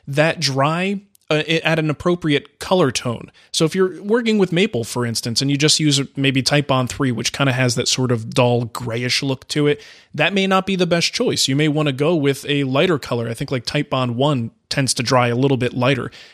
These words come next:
Uh, or likewise, if you're using walnut or something like that, you may wanna use one of the darker glues. There are glues that are intended for dark woods that will give you a little bit better of a match there. Certainly epoxy is an option. The fact that it swells, I don't think that's,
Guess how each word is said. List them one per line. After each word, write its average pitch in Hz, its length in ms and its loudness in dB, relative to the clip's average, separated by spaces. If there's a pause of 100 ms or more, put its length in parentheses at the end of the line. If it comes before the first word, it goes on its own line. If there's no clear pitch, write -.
(100)
Uh, 120 120 0
or 156 460 2 (140)
likewise, 127 500 2
if 123 100 -4
you're 123 100 0
using 120 360 0
walnut 131 380 4
or 117 80 -2
something 113 280 -4
like 117 180 -8
that, 151 180 -2
you 185 100 -2
may 185 140 2
wanna 180 180 2
use 175 240 2
one 170 120 0
of 160 60 0
the 156 60 2
darker 135 640 0
glues. 117 320 -2
There 123 120 0
are 120 60 0
glues 131 240 0
that 123 100 -2
are 123 80 -2
intended 120 460 -2
for 135 160 -2
dark 123 340 0
woods 131 380 0 (240)
that 151 160 0
will 143 80 2
give 175 220 0
you 214 100 2
a - 20 2
little 226 220 0
bit 220 160 0
better 180 240 2
of 160 100 0
a 139 60 0
match 143 360 0
there. 117 220 -4 (360)
Certainly 196 380 2
epoxy 165 760 0
is 147 160 2
an 139 100 2
option. 139 440 -2
The 123 60 -4
fact 147 260 -2
that 135 100 0
it 127 80 -4
swells, 135 520 2
I 127 80 2
don't 135 140 -2
think 123 100 -6
that's, - 300 -2